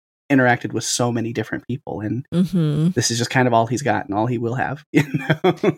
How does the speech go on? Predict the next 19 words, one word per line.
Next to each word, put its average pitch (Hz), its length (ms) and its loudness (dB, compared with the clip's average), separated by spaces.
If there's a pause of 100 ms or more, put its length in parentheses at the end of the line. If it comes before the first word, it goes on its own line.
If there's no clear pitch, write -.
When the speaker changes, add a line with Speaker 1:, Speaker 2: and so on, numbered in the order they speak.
(440)
Speaker 2:
That's - 380 -2
true. 180 460 -2 (760)
I 196 120 0
like 196 340 2
how, 170 520 0 (800)
you 185 140 0
know, 170 280 2
'cause - 180 -2
I, 170 200 4
I 170 60 0
feel 180 220 0
like 175 160 0
you 180 80 2
can 165 220 -2
probably 175 280 0
take 180 220 -4
that 175 180 2
story 165 480 2
and 160 320 -2